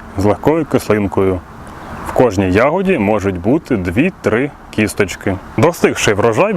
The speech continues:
тривалий час, близько двох-трьох тижнів, має змогу зберігатися на кущах. Сам кущ значної сили зросту, тому потребує міцної шпалери та достатньо місця для розміщення лоз.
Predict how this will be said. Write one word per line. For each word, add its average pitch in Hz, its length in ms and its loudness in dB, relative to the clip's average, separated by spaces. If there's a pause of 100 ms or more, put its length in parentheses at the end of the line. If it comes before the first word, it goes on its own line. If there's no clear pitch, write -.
(140)
тривалий 117 460 2
час, 202 400 -2
близько 113 460 0
двох-трьох 113 800 0
тижнів, 147 500 0
має 104 340 2
змогу 113 400 0
зберігатися 104 800 0
на 107 140 -2
кущах. 98 640 -2 (100)
Сам 202 360 2
кущ - 400 0 (160)
значної 117 480 2
сили 120 320 0
зросту, 98 480 0 (320)
тому 123 200 2
потребує 113 540 2
міцної 113 420 0
шпалери 107 540 0 (140)
та 165 140 2
достатньо 104 600 -2
місця 107 440 0
для 92 260 0
розміщення 104 680 -2
лоз. 92 500 -2